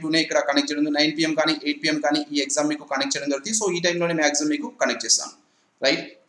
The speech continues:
So, here, absolutely option B is the correct answer. రైట్? So, ఇటీవల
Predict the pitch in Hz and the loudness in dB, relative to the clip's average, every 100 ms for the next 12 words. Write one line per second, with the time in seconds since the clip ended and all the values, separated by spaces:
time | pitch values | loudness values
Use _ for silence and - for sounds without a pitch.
0 | - 151 - 156 123 - 139 170 170 175 | -4 -4 -2 2 2 2 0 2 2 4
1 | 147 - 143 143 175 - - - 170 170 | 2 4 4 4 0 -2 -8 -2 0 0
2 | 151 196 269 - 139 127 120 117 117 110 | 4 4 4 0 0 0 0 0 0 0
3 | - _ - 175 202 - - 190 190 180 | -4 _ 2 2 2 -4 0 2 2 0
4 | 190 196 190 120 - | 2 8 8 8 4